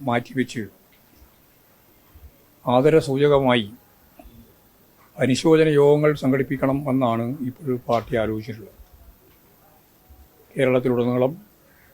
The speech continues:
സഖാവ് ബുദ്ധദേവ് ഭട്ടാചാര്യയുടെ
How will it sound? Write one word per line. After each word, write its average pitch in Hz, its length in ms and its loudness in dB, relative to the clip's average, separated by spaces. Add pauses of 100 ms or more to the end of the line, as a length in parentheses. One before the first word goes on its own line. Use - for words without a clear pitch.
(1160)
സഖാവ് 123 420 0
ബുദ്ധദേവ് 135 400 2
ഭട്ടാചാര്യയുടെ 120 680 -2